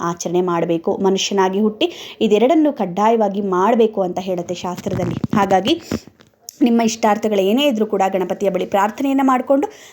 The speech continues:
ಸಂಕಷ್ಟ ಚತುರ್ಥಿಯನ್ನ ನಾಳೆ ಆಚರಣೆಯನ್ನ ಮಾಡಿ, ಸರಿನಾ? ಪ್ರತಿ ಸಂಕಷ್ಟ ಚತುರ್ಥಿ ಕೂಡ ಆಚರಣೆ ಮಾಡಿ. ಇದಕ್ಕೆ ಸಂಕಲ್ಪ ಕೂಡ ಇದೆ. ಸಂಕಲ್ಪದ ಜೊತೆಗೆ ಇವತ್ತೊಂದು ವಿಶೇಷವಾದಂಥ ಶ್ಲೋಕವನ್ನ ನಾನು ನಿಮ್ಗೆ ಹೇಳ್ಕೊಡ್ತಾ ಇದ್ದೀನಿ. ಈ ಶ್ಲೋಕವನ್ನ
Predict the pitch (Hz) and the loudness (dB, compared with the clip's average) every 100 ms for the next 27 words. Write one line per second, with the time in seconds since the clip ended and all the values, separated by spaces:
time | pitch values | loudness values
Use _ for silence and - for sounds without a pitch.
0 | - 233 202 208 214 190 190 190 185 269 | -2 -2 0 -2 -2 -4 -4 -2 0 2
1 | 427 - 202 175 254 - 180 - 175 170 | 0 -4 -2 2 2 2 0 -2 -4 -2
2 | 208 370 - 202 175 165 165 - 214 185 | 0 -2 -4 -4 -2 -2 -4 -6 -4 0
3 | 233 285 180 247 262 233 220 220 214 202 | 0 0 -2 0 0 0 0 -2 0 -2
4 | 202 - 220 196 233 214 175 175 170 170 | -4 -4 0 2 2 0 -4 -4 -4 -6
5 | - - - - 302 311 320 302 240 240 | -12 -20 -20 -6 -2 0 0 2 2 2
6 | 233 220 226 196 196 190 202 202 - 185 | 2 0 2 2 4 2 2 0 -2 -2
7 | 226 285 262 214 185 185 214 233 202 - | 0 0 0 0 -2 0 -2 0 -2 -2
8 | 196 226 170 - 143 320 294 220 202 196 | -2 0 0 -2 0 0 2 2 2 0
9 | 226 226 202 190 202 180 175 165 165 170 | -4 -6 -2 -2 -2 -4 -2 -2 -4 -2
10 | 240 - - - - 196 175 180 175 170 | -2 -4 -18 -16 -2 -2 0 0 0 2
11 | 214 302 240 277 349 - 233 196 190 180 | 2 0 0 0 0 2 2 2 -2 -2